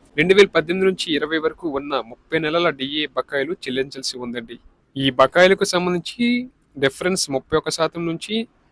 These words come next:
నలభై నాలుగు శాతం మధ్య ఉంది. అలాగే రెండు వేల పద్దెనిమిది పిఆర్సీ పే రివిజన్ కమిషన్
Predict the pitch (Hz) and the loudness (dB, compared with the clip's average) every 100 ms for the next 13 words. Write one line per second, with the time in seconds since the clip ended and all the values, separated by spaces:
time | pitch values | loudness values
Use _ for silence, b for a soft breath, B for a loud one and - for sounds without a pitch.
0 | _ - 143 - 165 160 151 156 156 160 | _ 2 2 2 -2 -2 -2 -4 -2 -4
1 | 135 139 131 123 - _ _ 135 160 208 | -4 -4 -6 -10 -20 _ _ 4 6 8
2 | 180 160 196 214 208 170 160 185 185 208 | 8 8 6 4 6 2 2 0 -2 -6
3 | - 170 175 175 - 175 135 151 160 165 | -4 2 2 2 -2 -6 -4 2 2 2
4 | 160 170 - 147 143 180 | 0 -6 -8 -8 -6 -6